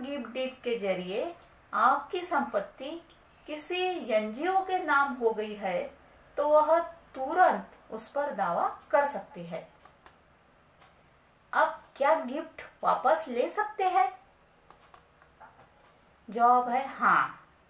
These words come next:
लेकिन साथ में एक चेतावनी भी है। Transfer of Property Act उन्नीस सौ बयासी के सेक्शन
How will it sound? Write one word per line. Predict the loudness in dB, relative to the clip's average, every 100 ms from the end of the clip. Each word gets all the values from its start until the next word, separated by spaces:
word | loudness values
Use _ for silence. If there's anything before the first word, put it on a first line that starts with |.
| _
लेकिन | -16 -4 0 0 -2 -6 -6 -10 _ _ _ _ -16
साथ | 0 2 4 0 -8
में | -6
एक | -6 -8
चेतावनी | -8 -8 2 4 4 0
भी | -6 -8
है। | -10 -10 -14 _ _ _ _ 0
Transfer | 2 4 0 2 6
of | 6 4 2
Property | 0 2 -2 -2 -6 0
Act | 2 2 -2 -20 -20 -20 -20 -20 -20 -20 -20 -20 -2
उन्नीस | -2 0 -4 0
सौ | 0 2
बयासी | 0 0 -2 -4 -8
के | -4 -4 -4 -12 -20 -18
सेक्शन | 0 0 0 0 4 4